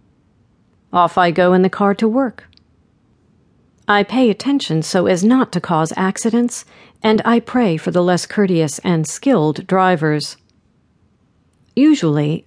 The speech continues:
I pray for the reckless drivers, and that God protect them and the drivers around them. When I arrive at work, I usually do an act of contrition.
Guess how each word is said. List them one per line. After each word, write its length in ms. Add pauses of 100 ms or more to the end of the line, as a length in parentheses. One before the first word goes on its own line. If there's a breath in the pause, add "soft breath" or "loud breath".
I 200
pray 320
for 140
the 100
reckless 420
drivers, 540 (440 soft breath)
and 140
that 180
God 300
protect 400
them 320 (400 soft breath)
and 420 (120)
the 100
drivers 400
around 360
them. 300 (1200)
When 160
I 140
arrive 340
at 140
work, 340 (240 loud breath)
I 100
usually 460
do 180
an 100
act 240
of 100
contrition. 600